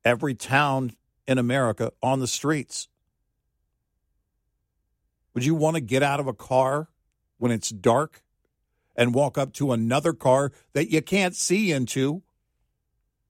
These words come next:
that you have pulled over on the side of the road,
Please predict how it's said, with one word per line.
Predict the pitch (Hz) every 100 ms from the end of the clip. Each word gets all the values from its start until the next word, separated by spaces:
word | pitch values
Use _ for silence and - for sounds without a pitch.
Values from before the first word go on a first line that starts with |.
| _ _ _ _ _ _ _ _
that | 127 104
you | 156
have | 139 139 123 - _ _ _ _ _ _
pulled | - 160 151
over | 151 147 151
on | 131
the | 113
side | - 151
of | 139
the | 123
road, | 120 135 156